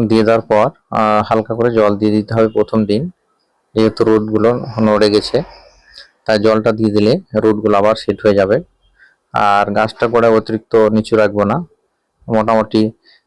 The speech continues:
এই, হালকা জল দিলেই হবে, বেশি দেওয়ার প্রয়োজন পড়বে না। মাটিতে যেহেতু আছে, গাছটা সেট হয়ে গেলে তার উপর, আহ, প্রয়োজন পড়বে না। এখন প্রথম, আহ, দিন জলটা মোটামুটি দিতে হবে।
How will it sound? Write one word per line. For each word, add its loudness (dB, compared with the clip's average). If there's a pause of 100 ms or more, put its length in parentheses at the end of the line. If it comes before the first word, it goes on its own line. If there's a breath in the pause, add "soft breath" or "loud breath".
এই, 2
হালকা 0
জল 2
দিলেই 0
হবে, 0 (240)
বেশি -4
দেওয়ার 2
প্রয়োজন -4
পড়বে 2
না। -4 (240)
মাটিতে -4
যেহেতু 0
আছে, -2 (800 soft breath)
গাছটা 0
সেট 0
হয়ে 4
গেলে 2
তার 2
উপর, -2
আহ, -2
প্রয়োজন -2
পড়বে 2
না। -2
এখন -2
প্রথম, -4 (500 soft breath)
আহ, 0
দিন 0
জলটা 0 (160)
মোটামুটি 0
দিতে -6
হবে। 0